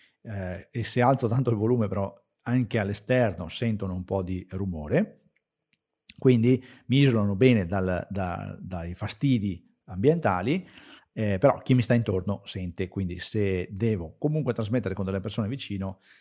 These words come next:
non sono la cosa ideale, m-, meglio queste che sono cuffie chiuse, quindi sento praticamente solo io. Eh, altrimenti se non ho nessuno intorno, Superlux tutta la vita, se voglio delle cuffie per partire sono ottime, ottimissime.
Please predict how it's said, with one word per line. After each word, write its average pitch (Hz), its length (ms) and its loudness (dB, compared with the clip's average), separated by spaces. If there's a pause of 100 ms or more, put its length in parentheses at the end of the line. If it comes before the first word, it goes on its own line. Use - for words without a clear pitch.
(240)
non 113 160 -2
sono 110 240 -2
la 101 100 -4
cosa 98 200 -4
ideale, 104 460 0
m-, 120 80 -6 (220)
meglio 117 280 0
queste 110 260 -2
che 101 100 -8
sono 92 200 -6
cuffie - 420 -8
chiuse, 101 480 -4
quindi 98 400 -4 (280)
sento 107 400 -2
praticamente 92 480 -6
solo 85 240 -8
io. 85 160 -12 (440)
Eh, 98 520 -4
altrimenti 123 560 2
se 101 80 -4
non 85 80 -4
ho 90 60 -4
nessuno 101 280 -4
intorno, 85 440 -4
Superlux 104 640 -2
tutta 95 240 -6
la 85 120 -4
vita, 80 320 -6
se - 160 -2
voglio 104 240 2
delle 95 180 -2
cuffie 110 460 -2
per 101 180 -4
partire 95 560 -2
sono 90 360 -10
ottime, - 500 -14
ottimissime. 87 640 -12